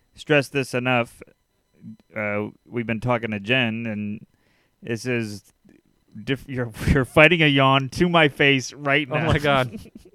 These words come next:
Speaker 2: <laughs> I don't know you can see when I do that.
Speaker 1: <laughs> I can see you, Andrew.
Speaker 2: I know, but I don't know. I didn't know you could see me n-, fighting a yawn.
Speaker 1: Andrew, <laughs> I've been looking at your face every week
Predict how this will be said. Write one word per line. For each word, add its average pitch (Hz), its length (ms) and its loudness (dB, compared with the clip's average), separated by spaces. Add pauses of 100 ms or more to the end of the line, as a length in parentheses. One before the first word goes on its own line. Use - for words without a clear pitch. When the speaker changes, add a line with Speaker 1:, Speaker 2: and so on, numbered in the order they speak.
Speaker 2:
<laughs> - 340 -20
I 151 80 -2
don't 180 100 -2
know 185 80 0
you 170 140 0
can 147 140 -8
see 180 200 -4
when 156 120 0
I 127 60 -2
do 151 160 -2
that. - 1600 -4
Speaker 1:
<laughs> - 20 -
I 196 160 8
can 214 220 -2
see 330 320 0
you, 165 160 2
Andrew. 147 420 0
Speaker 2:
I 175 80 2
know, 226 200 2
but 165 100 2
I 180 80 6
don't 208 140 2
know. 202 80 0
I 196 80 -2
didn't 175 260 -6
know 190 80 -2
you 170 140 -4
could - 160 -6
see - 500 -10
me 151 360 -6
n-, 135 280 -8
fighting 151 300 -2
a 127 40 -4
yawn. 123 480 -6 (880)
Speaker 1:
Andrew, 170 1120 -2
<laughs> - 100 -4 (200)
I've 165 240 -2
been 147 380 -2 (380)
looking 156 240 -6
at 156 140 -2
your 143 120 -4
face 151 480 2 (340)
every 151 320 -2
week 151 400 -2